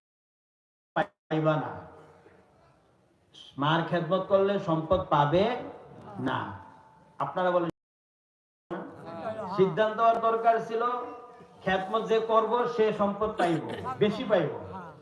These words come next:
কিন্তু বড় ভাই বলতেছে, "যে খেদমত করবা সে কিন্তু সম্পদ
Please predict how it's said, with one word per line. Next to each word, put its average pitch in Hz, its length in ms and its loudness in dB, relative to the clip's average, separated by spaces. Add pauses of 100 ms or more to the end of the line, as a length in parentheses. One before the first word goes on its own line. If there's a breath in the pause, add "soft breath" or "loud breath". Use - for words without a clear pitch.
(160)
কিন্তু 208 180 0
বড় 240 220 4
ভাই 285 180 6
বলতেছে, 254 500 2
"যে 277 400 10
খেদমত 294 420 6
করবা 247 540 4 (540)
সে 170 100 0
কিন্তু 180 560 -2 (500)
সম্পদ 170 680 2